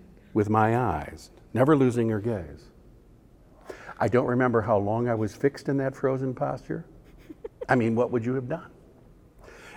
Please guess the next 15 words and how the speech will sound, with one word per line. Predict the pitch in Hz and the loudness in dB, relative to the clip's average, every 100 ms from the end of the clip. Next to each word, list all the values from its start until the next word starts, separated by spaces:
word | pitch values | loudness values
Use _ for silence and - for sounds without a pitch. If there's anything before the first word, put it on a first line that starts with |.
| - | 0
Eventually, | 127 147 185 147 113 | 4 4 4 4 6
I | 113 | 6
just | 110 143 - | 6 4 4
simply | 143 143 135 | 2 4 4
laid | - 113 120 | 4 4 4
the | 131 | 0
hair | 113 127 | -2 -2
back | 117 120 - | 0 -2 -2
down | - 95 87 98 - - - - - - | -4 -4 -4 -6 -10 -18 -20 -20 -20 -4
and | 104 95 | -2 0
gave | 107 107 | 2 2
it | 110 | 0
a | |
good | 98 104 98 | 0 0 0
pat. | - - - | -4 -4 -4